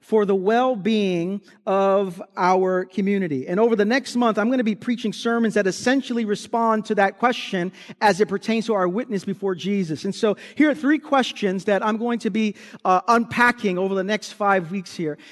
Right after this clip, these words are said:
And it's, uh, as follows. What does it mean to be faithful to Jesus and the gospel in a world caught to political hostility?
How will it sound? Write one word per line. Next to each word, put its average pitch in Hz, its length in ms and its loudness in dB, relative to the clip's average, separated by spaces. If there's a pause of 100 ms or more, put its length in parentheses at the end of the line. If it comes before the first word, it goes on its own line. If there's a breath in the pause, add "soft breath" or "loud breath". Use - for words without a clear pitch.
And 208 120 -2
it's, 208 160 -6
uh, 202 200 4
as - 160 0
follows. 185 360 0
What 247 140 2
does 254 140 -2
it 247 80 0
mean 247 120 0
to 226 80 -4
be 196 120 -2
faithful 254 460 -2
to 220 100 -2
Jesus 170 720 -4 (320 soft breath)
and 247 280 0
the 254 60 0
gospel 196 800 0 (200 loud breath)
in 220 140 0
a 196 80 2
world 202 760 2
caught 214 400 -2
to 214 220 -4
political 208 480 -4
hostility? 160 640 -6